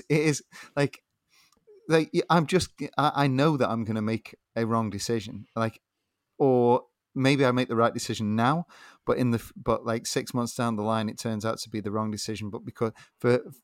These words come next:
for a number of reasons, it could just be that the technology shifts. It could just be,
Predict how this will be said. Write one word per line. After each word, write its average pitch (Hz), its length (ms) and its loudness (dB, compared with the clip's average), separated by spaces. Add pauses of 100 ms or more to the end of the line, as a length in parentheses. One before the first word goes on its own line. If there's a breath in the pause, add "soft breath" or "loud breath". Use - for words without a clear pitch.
(140)
for 139 260 -2
a - 120 -4
number 147 400 0
of 117 60 0
reasons, 123 320 -2
it - 100 -14
could 185 220 -4
just - 200 -8
be 127 100 0
that 98 180 -4
the 104 80 -8
technology 104 560 -6
shifts. - 400 -10
It - 140 -16
could 160 200 -6
just - 240 -8
be, 110 200 -4